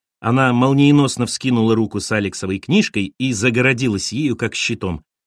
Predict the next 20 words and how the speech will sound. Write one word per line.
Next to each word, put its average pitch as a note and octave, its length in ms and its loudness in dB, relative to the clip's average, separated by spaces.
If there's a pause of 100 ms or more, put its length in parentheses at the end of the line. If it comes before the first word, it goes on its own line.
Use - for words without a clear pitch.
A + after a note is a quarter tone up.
(140)
«Вот C#3+ 280 2
черт, G2 380 -4
достали B2+ 540 -2
уже!» E2 300 -6 (1160)
Алекс C3+ 520 -2
ничего B2 520 -2
не A2+ 140 0
понимал. G2 520 -4 (680)
Водитель F3+ 440 0
как-то C#3 280 0
ловко C3 320 0
и B2+ 60 4
незаметно B2 560 0
влез A2 340 -2
между F#2+ 280 -2
ним D#3 240 2
и A2+ 60 -2
человеком F#2+ 520 -4
с - 100 -10
фотоаппаратом. E2+ 720 -6